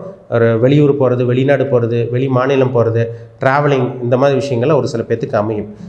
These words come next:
பிரயாணங்கள் சக்ஸஸ் ஆகும் இந்த மாதம். சரிங்களா? அதெல்லாம் உங்களுக்கு ஒரு சாதகமான அமைப்பு தான். ரெண்டாம் அதிபதி புதன் உங்களுக்கு ஒரு நல்ல ஒரு இடத்துல இருக்கார். அது ஒரு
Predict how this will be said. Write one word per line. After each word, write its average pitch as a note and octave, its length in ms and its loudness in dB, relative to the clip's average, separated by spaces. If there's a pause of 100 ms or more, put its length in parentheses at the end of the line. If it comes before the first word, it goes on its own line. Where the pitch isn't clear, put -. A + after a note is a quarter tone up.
(180)
பிரயாணங்கள் D#3 540 4 (160)
சக்ஸஸ் - 380 -4
ஆகும் A#2 200 2
இந்த G#2+ 160 -2 (200)
மாதம். G#2 340 -4
சரிங்களா? A2+ 360 -4
அதெல்லாம் C3 260 -4
உங்களுக்கு A#2+ 260 -6
ஒரு A2 160 -4 (440)
சாதகமான A#2 540 2
அமைப்பு G#2+ 320 -2
தான். C3 180 -2 (560)
ரெண்டாம் F#3+ 320 4
அதிபதி D#3+ 340 2
புதன் C#3+ 260 4
உங்களுக்கு D#3 320 4
ஒரு B2+ 80 2
நல்ல B2+ 240 2
ஒரு C3 120 2
இடத்துல A#2 260 0
இருக்கார். A2+ 320 0
அது A#2+ 220 0
ஒரு C#3 160 4